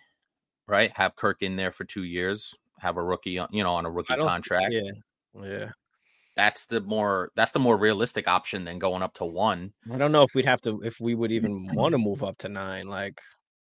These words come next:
Speaker 2: I don't think the Jets are gonna take a Q B at ten. Like I said, I don't know if Penix and, and McCarthy are gonna go that high. Like, they could, but I, I don't know.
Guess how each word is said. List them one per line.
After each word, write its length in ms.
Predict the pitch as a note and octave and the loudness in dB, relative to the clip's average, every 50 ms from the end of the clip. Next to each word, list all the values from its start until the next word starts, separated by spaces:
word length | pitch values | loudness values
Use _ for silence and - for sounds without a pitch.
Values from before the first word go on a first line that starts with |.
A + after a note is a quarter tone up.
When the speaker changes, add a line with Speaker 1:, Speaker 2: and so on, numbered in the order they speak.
| _ _ - | _ _ -4
Speaker 2:
I 80 | - G#2+ | -2 2
don't 240 | B2+ D#3+ E3+ C#3+ - - | 4 4 4 4 2 0
think 220 | E3 E3 E3 D3+ | 2 2 2 2
the 100 | - C#3 | 0 -2
Jets 360 | A2 G#2 C#3+ A3 C3 - - C3 | -2 0 2 4 4 4 2 0
are 40 | A#2 | -2
gonna 180 | A#2 G#2+ G2 F#2+ | -2 -2 -4 -6
take 220 | - G2+ F#2 - | -8 -10 -10 -10
a 60 | - | -12
Q 240 | - - - F#2 F2+ | -16 -14 -12 -12 -12
B 380 | F2+ F2+ F2+ F#2 F#2 G2+ G#2+ G#2 - _ _ _ _ - | -12 -12 -12 -12 -10 -12 -12 -12 -16 _ _ _ _ -12
at 180 | - F2+ - | -12 -12 -12
ten. 180 | - - G2+ G#2 | -12 -12 -8 -2
Like 140 | A2 B2 C#3 | 0 4 4
I 60 | D3+ C#3+ | 4 4
said, 160 | C#3+ - - | 4 4 2
I 80 | A#2+ A#2+ | 4 2
don't 180 | D3+ F3 C#3 C3+ | 2 2 4 4
know 180 | D3 D#3+ D#3+ | 8 8 8
if 80 | D3 - - | 8 8 4
Penix 380 | - - C3+ C#3 C#3+ B2+ - - | 2 0 2 2 2 0 0 0
and, 300 | A2+ A2+ A2+ G#2+ G2+ G2 | 0 0 0 -2 -4 -6
and 340 | G2+ G#2+ G#2 G#2 G#2 G#2 | -6 -4 -4 -2 -2 -2
McCarthy 460 | G2+ G2 F#2+ - A#2 A#2+ B2+ B2 - A#2 | -2 -4 -2 2 2 4 4 4 2 2
are 60 | A2 | 2
gonna 180 | G#2+ A#2+ G#2 G2+ | 2 0 0 0
go 260 | G2+ G#2+ A2 A2+ G#2+ | -2 0 0 2 0
that 260 | G2 A2 A2 G#2+ - - | 0 -2 -4 -4 -4 -2
high. 300 | - B2+ C3 G2+ F#2 F2+ | 0 2 2 2 0 -2
Like, 220 | - G2 G2+ G#2 - | -4 -6 -8 -6 -4
they 140 | - A2+ G2+ | -4 -6 -6
could, 540 | - - - B2 F3+ G3+ E3 E3 F#3 F#2+ - _ _ _ _ _ _ _ _ _ _ _ _ _ _ _ _ _ | -6 -4 -2 0 2 2 2 0 0 -4 -8 _ _ _ _ _ _ _ _ _ _ _ _ _ _ _ _ _
but 120 | - G#2 | -4 0
I, 140 | G#2 A2+ A2+ - | 2 2 2 2
I 120 | - A#2 A2+ | 0 0 0
don't 160 | A#2 A2+ G2 | 0 0 0
know. 300 | A2 C3+ C3+ G2+ F#2+ F#2+ | 0 0 0 0 -2 -6